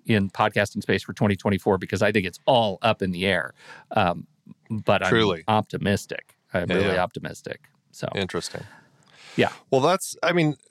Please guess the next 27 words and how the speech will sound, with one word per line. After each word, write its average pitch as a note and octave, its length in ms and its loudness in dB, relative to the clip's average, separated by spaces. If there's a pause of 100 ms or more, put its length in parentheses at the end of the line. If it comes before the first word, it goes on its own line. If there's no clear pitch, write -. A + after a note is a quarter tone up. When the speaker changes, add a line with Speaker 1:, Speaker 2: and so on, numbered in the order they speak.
(120)
Speaker 2:
okay, D3 260 2
so D3+ 180 0
shifting A3 600 0
gears. G#2+ 340 2
So C#3 80 0
that's F#3 240 0
podcast D3+ 600 0
directories. F#2+ 520 2
That's C#3+ 220 0
a D#3+ 40 0
big A#2+ 240 0
thing G2+ 200 0
going F#2 260 0
on. F#2 160 2
We've C#3 140 2
already C#4 180 4
Speaker 1:
Yeah. - 60 2
Speaker 2:
talked F3+ 220 2
a C#3+ 40 0
little C3+ 160 2
bit A2+ 140 0
about G#2+ 220 2
SmartLess. G#2+ 580 0
I - 20 -8
brought G#2+ 220 2
that G2+ 120 4
up F#2+ 200 2